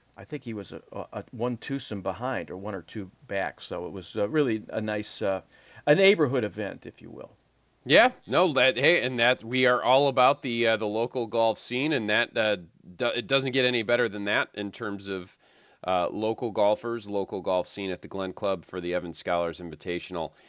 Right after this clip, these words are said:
Speaker 2: Uh, we'll talk more about the memorial, uh, later on in the show. I know you wanted to mention, though, that the U S Women's Open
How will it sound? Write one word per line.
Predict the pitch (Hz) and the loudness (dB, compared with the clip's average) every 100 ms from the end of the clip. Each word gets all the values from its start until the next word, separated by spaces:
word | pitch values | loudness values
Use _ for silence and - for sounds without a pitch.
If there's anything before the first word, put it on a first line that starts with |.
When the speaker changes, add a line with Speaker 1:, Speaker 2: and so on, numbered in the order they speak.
| - _ | -20 _
Speaker 2:
Uh, | - 104 98 | 2 2 2
we'll | 143 | -2
talk | - 180 180 | 4 4 4
more | 165 160 | 4 4
about | 139 143 139 | 6 6 6
the | 135 123 | 0 0
memorial, | 120 113 120 131 156 156 151 143 | 0 0 2 2 4 2 2 2
uh, | 113 107 101 98 85 | 2 4 4 2 -2
later | 90 110 139 139 | -6 -4 0 0
on | 120 113 | 0 -2
in | |
the | 98 | -6
show. | - - 135 107 104 - _ _ | -8 0 4 4 2 -4 _ _
I | 101 | -4
know | 127 139 | 0 0
you | 135 | 0
wanted | 123 123 113 | 0 0 0
to | 117 | -4
mention, | 113 131 147 | -4 -4 -2
though, | 117 110 | 0 4
that | 107 101 | 4 2
the | 113 107 101 | -2 -8 -8
U | 113 147 | -2 2
S | 135 - | 2 0
Women's | - 113 139 226 190 120 - | -10 -4 -2 0 0 -2 -6
Open | 107 98 87 95 107 | -6 -6 -4 -8 -8